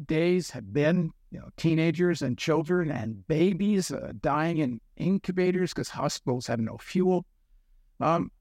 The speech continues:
how did Israeli society get to be a place that accepts such things?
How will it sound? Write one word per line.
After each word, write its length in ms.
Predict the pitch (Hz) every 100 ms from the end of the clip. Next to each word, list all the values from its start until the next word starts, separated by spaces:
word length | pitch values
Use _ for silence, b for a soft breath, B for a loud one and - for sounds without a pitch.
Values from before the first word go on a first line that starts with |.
| _ - _
how 280 | - 196 226
did 160 | 269
Israeli 540 | 269 220 170 185 202 202
society 640 | - 170 175 170 165 160 - _ - _
get 240 | - 196 208 _ - _ - _ _ _
to 100 | -
be 180 | 147 175
a 80 | 156
place 460 | - - 233 214 -
that 160 | 196
accepts 480 | 190 - 254 226 -
such 440 | - - 185 - -
things? 420 | 208 - -